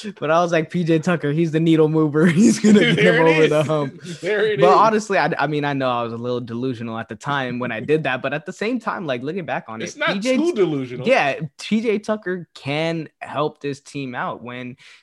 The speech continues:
Speaker 1: I mean, like you said, sitting in the corner, the guy can literally guard the one through five, and he's played big man for the <laughs> Rockets f-, all of last season, damn near.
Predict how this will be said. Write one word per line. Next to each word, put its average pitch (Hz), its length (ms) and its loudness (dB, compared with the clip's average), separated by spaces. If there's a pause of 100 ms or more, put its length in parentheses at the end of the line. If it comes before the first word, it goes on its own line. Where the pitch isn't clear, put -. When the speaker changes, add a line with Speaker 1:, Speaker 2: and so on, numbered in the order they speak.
(140)
Speaker 1:
I 120 80 -4
mean, 131 140 -6
like 127 180 -6
you 139 80 -8
said, 127 300 -6
sitting 147 260 -10
in 139 80 -8
the 127 80 -8
corner, 135 300 -10
the 104 100 -14
guy 123 220 -4
can 127 180 -10
literally 131 280 -8
guard 127 260 -6
the 120 80 -8
one 123 260 -8
through 135 220 -8
five, 131 480 -8
and 110 160 -10
he's 131 220 -8
played 131 560 -6 (100)
big 151 200 -4
man 127 320 -8 (100)
for 139 240 -6
the 135 100 -6
<laughs> 123 80 -6
Rockets 139 480 -6
f-, - 160 -18
all 139 260 -2
of 139 140 -4
last 123 260 -4
season, 139 380 -4
damn 131 260 -4
near. 139 300 -6